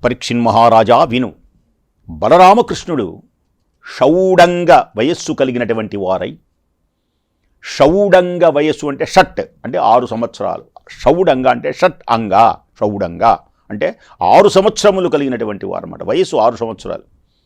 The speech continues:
ఆసక్తితో పశువులు మేపుతూ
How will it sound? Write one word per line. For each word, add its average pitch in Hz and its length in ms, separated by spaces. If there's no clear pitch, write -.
ఆసక్తితో 185 600
పశువులు 180 440
మేపుతూ 123 600